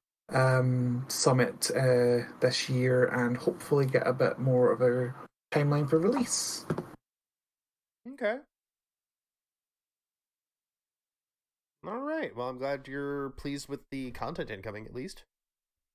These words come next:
Speaker 1: Yay.
Speaker 2: Yay, boy.
Speaker 1: I set myself a goal in Old School RuneScape.
Speaker 2: Which is?
Speaker 1: I need, I have set myself a target of re-,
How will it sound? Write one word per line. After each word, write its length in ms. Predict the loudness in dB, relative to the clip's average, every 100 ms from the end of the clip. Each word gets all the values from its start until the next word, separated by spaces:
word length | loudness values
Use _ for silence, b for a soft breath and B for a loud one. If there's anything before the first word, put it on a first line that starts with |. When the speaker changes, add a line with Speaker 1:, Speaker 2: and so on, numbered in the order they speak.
| 6
Speaker 1:
Yay. 600 | 12 12 12 10 2 -4 -10 _ _ _ _
Speaker 2:
Yay, 380 | -8 -6 -4 -6
boy. 800 | -4 -4 -4 -4 -8 -10 -16 -20 _ _ 6
Speaker 1:
I 140 | 6
set 340 | 10 10 10
myself 540 | 8 6 8 8 8 6
a 80 | 4
goal 640 | 8 10 10 8 4 -2 _ -2
in 160 | 0
Old 160 | 0 0
School 240 | 0 2
RuneScape. 540 | 0 -2 0 0 -2 -12 _ -20 -14
Speaker 2:
Which 240 | -12 -12
is? 380 | -14 -16 -18 -20 _ _ _ _ _ _ _ _ _ _ _ _ _ _ 4
Speaker 1:
I 300 | 6 8 6
need, 300 | 6 4 6
I 540 | 8 10 10 8 8 6
have 140 | 6
set 320 | 8 8 10
myself 640 | 6 2 6 6 8 4 0 0
a 60 |
target 580 | 2 4 6 6 4 4 4
of 260 | 4 4 -2 -4
re-, 340 | 2 8 8